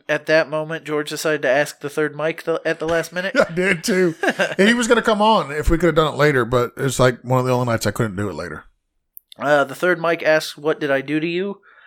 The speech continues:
Speaker 1: And I don't know what that is.
Speaker 2: You touched me very inappropriately.
Speaker 1: Uh,
Speaker 2: Hashtag me too.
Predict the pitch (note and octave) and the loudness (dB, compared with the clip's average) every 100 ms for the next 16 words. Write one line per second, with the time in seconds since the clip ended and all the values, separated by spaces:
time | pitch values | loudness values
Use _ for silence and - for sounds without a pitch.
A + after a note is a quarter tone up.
0 | _ _ A#2 B2 B2 A#2+ A#2 A#2 A#2 B2 | _ _ -8 -6 -6 -6 -6 -4 -4 -4
1 | B2 - - _ - - A#2+ A#2+ A#2 - | -6 -10 -14 _ -16 -6 -2 2 2 0
2 | G2 F#2+ F#2+ F#2 F#2 E2 - F2+ E2+ D#2 | -2 -2 0 0 -2 0 0 2 0 -4
3 | B1 - - - _ _ - C3 C3+ B2+ | -6 -12 -16 -20 _ _ -8 -4 -2 0
4 | A#2+ - - F#2+ G2+ G2 - F#2 | 0 -2 -2 -4 -6 -10 -8 -8